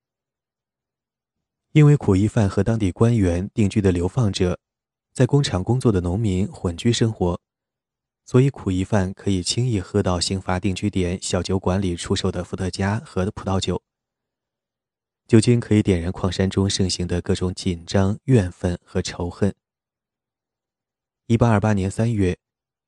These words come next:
有人在伏特加的刺激下，意图谋杀克里奇金矿山的工头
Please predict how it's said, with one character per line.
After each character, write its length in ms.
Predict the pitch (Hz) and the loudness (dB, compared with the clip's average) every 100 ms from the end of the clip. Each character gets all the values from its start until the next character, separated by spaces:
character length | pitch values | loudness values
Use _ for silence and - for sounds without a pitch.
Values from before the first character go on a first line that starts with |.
| _ | _
有 120 | - 113 | 4 4
人 80 | |
在 160 | 131 117 | 4 2
伏 160 | - 113 | 2 0
特 140 | 117 | 0
加 180 | - 131 | 0 0
的 100 | 107 | 0
刺 160 | - | -2
激 140 | 101 90 | -2 -4
下， 300 | - 90 90 _ _ | -2 -4 -4 _ _
意 120 | 101 | 0
图 140 | 95 95 | 0 0
谋 200 | 90 95 | -2 -2
杀 360 | - 98 101 | 0 0 -2
克 160 | - - | -4 -4
里 100 | 92 | -4
奇 220 | - 95 | -4 -6
金 180 | - 117 | -4 -4
矿 280 | 117 107 92 | -4 -4 -2
山 180 | - 95 | 0 -2
的 160 | 87 | -2
工 220 | - 104 | -4 -4
头 360 | 107 - 87 - | -4 -4 -2 -4